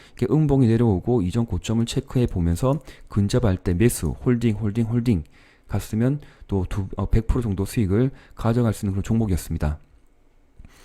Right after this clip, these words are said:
놓치시면 안 되는데 이게 좀 아직깝죠. 저는 못 봤어요. 그리고 혹시나 보신 분들은 이렇게 매매를 했더라고 하면 아주 스마트하게 매매할 수 있지 않나 생각이 들고 혹시나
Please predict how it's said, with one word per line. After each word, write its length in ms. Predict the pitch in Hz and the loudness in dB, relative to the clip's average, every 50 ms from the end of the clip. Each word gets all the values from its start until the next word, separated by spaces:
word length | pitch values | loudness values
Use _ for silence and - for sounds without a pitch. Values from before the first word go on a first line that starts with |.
| - - - | -20 -10 -6
놓치시면 600 | - 104 - - 127 - - 120 110 98 92 - - - - - - - - - - - | -4 -2 -2 -2 -2 0 0 0 0 0 -2 -4 -8 -14 -20 -20 -18 -18 -18 -18 -10 -4
안 160 | - 85 90 | 0 2 2
되는데 280 | 107 123 120 101 101 101 | 4 4 4 2 0 -2
이게 80 | 107 | -2
좀 140 | - 110 73 | -2 -4 -2
아직깝죠. 460 | 73 - - - 113 - - 120 104 | -2 -2 -2 -2 -4 -2 0 -2 0
저는 200 | - 143 160 147 | 2 4 4 4
못 100 | 104 - | 4 4
봤어요. 480 | - 147 147 - - 107 98 110 147 147 - | 4 2 4 4 4 4 4 4 2 0 -4
그리고 240 | - 110 110 110 107 - | -6 -4 -4 -4 -4 -6
혹시나 280 | 143 - - 160 143 | -6 -2 2 2 2
보신 280 | - 143 131 - 170 160 | 4 4 2 4 4 4
분들은 420 | 143 131 110 120 120 143 156 170 - - - - - | 4 4 4 4 4 4 4 2 -2 -8 -18 -10 -4
이렇게 340 | - 131 139 143 143 - 147 | 0 2 2 2 4 4 4
매매를 340 | 117 117 127 135 139 127 131 | 4 6 6 6 6 4 4
했더라고 380 | 139 143 - 135 127 123 123 117 | 2 2 2 2 4 4 4 4
하면 300 | 95 107 120 135 147 147 - - - - | 4 4 2 2 2 0 -4 -12 -16 -8
아주 140 | - 107 110 | -6 -4 -4
스마트하게 600 | - - - 123 123 127 - - - 120 101 110 | -4 -2 0 0 0 0 0 -2 -2 -2 0 0
매매할 400 | 107 110 110 113 107 113 113 113 | 2 2 2 2 0 0 -4 -4
수 160 | - - 107 | -4 -4 -4
있지 180 | 104 - - 104 | -4 -2 -2 -2
않나 220 | 101 98 95 92 | 0 0 0 0
생각이 260 | 98 113 107 104 101 | -2 -2 0 -2 -2
들고 300 | 87 80 78 101 113 117 147 | -2 -2 -2 -2 -2 -2 -2
혹시나 400 | 151 - - 156 135 98 78 | -6 -4 0 2 2 2 2